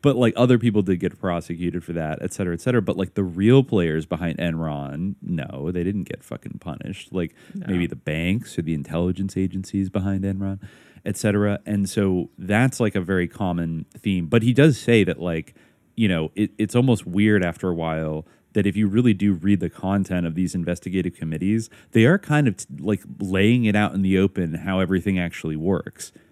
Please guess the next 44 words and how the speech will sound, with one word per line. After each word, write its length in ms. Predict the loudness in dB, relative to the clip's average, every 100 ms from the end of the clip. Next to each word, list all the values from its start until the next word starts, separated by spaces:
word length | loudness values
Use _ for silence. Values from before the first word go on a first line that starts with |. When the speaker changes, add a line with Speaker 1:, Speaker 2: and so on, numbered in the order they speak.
| _ 4
Speaker 1:
They're 160 | 6
just 240 | 6 2 0
not 200 | -2 -2
stamping 520 | -2 2 2 2 -2
it 100 | -2
with, 160 | -4 -4
like, 160 | -4
a 40 | -4
Snopes 520 | -6 0 0 0 -4
thing 300 | -6 -6 -8
of, 160 | -8
like, 340 | -4 -4 -6 -14 -20 _
confirmed 760 | 0 2 2 0 0 2 0 -2
corruption. 640 | -2 0 -2 -4 -2 -2 -4 -12 0
You 120 | 4
know 80 | 6
what 80 | 6
I 20 |
mean? 260 | 4 4 0
Speaker 2:
Yeah. 380 | -2 -2 -2 2
Speaker 1:
Like, 180 | 4 6
they, 160 | 6
they 180 | 6 6
end 160 | 6 4
up 100 | 2
rationalizing 880 | 2 4 4 4 0 2 0 0 -2
it 80 | -2
away, 640 | 0 4 4 2 0 -2
or 400 | -2 0 0 0
they're 240 | -2 -2 -2
unable 640 | 0 2 2 2 0 -2
to 100 | -4
basically 560 | -4 -4 -6 -6 -6
bring 460 | -8 -2 0 0 -2
the 60 | -4
true 200 | -8 -8
culprits 560 | -2 0 2 -2 -2
to 60 | -2
justice. 260 | -2 -4
But 140 | -4 -4
if 80 | -2
you 100 | -2
look 240 | -2 0
at 120 | -2